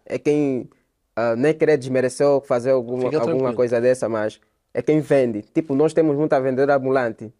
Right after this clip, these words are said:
Speaker 1: Pra mim, na rua, assim que você che-, se deparar, tipo, chegaste em Angola, vai ver muita gente a vender, ah,
Speaker 2: Que seria
Speaker 1: com
Speaker 2: o nosso camelô?
Speaker 1: Isso,
Speaker 2: Tá.
Speaker 1: isso, será o camelô aqui.
Speaker 2: Sim.
Speaker 1: Lá você vê crianças também a venderem, e,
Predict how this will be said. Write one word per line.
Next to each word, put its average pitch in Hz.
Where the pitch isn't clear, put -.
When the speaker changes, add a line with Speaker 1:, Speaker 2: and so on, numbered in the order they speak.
Speaker 1:
Pra 131
mim, 160
na 131
rua, 131
assim -
que -
você 180
che-, 185
se -
deparar, 151
tipo, -
chegaste 147
em 170
Angola, 156
vai 139
ver 156
muita 160
gente 147
a 127
vender, 135
ah, 110
Speaker 2:
Que -
seria 190
Speaker 1:
com -
Speaker 2:
o 185
nosso 185
camelô? 147
Speaker 1:
Isso, 185
Speaker 2:
Tá. 170
Speaker 1:
isso, 147
será 143
o 151
camelô 139
aqui. 139
Speaker 2:
Sim. 113
Speaker 1:
Lá 135
você 120
vê 170
crianças 170
também 135
a 120
venderem, 117
e, 110